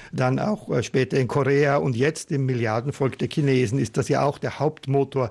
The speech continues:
dieses enormen, ähm, Entwicklungsschubs, den China in den letzten Jahrzehnten genommen hat.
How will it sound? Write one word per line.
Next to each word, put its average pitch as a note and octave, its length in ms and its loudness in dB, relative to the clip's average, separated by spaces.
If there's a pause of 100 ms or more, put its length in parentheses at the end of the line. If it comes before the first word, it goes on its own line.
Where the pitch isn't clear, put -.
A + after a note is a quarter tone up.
(380)
dieses A#2+ 240 0
enormen, C3+ 680 2
ähm, C3 380 0
Entwicklungsschubs, B2+ 960 0
den A2+ 180 -2
China B2+ 260 2
in A#2+ 60 2
den A#2+ 120 2
letzten A2+ 320 0
Jahrzehnten A2+ 500 -2
genommen G#2 360 -2
hat. G2+ 200 -10